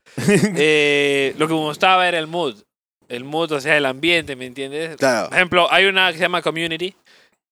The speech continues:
Speaker 3: Sí,
Speaker 2: en
Speaker 3: buenísima.
Speaker 2: Netflix. Ya, me, por ejemplo,
Speaker 3: Espectacular,
Speaker 2: me ha dicho que es
Speaker 3: weón.
Speaker 2: buenísima, pero yo, por ejemplo, he visto el primer capítulo y sí me, me la baja el mood, weón. O sea, el, no me gusta, no sé, no me gusta,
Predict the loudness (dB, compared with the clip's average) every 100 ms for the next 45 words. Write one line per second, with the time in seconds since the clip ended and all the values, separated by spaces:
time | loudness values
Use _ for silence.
0 | _ 2 2 2 2 4 4 4 0 0
1 | -10 _ 0 0 -2 _ -4 0 2 2
2 | 2 2 0 0 -4 -2 2 6 6 4
3 | 4 2 0 -12 -4 0 4 2 0 -4
4 | -10 -6 -2 2 2 2 0 -2 -2 0
5 | 0 0 -2 -2 -6 -2 -2 -2 -2 -2
6 | 0 -2 -6 -10 -10 -12 _ _ _ _
7 | -20 -10 -4 0 0 0 -4 -8 -8 -8
8 | -8 -10 -16 -16 -16 -16 -6 -2 -2 -2
9 | -4 -6 -10 -20 _ -4 0 0 2 2
10 | 2 -6 -20 -20 _ _ _ -14 -10 -10
11 | -12 _ -6 -2 0 0 0 -2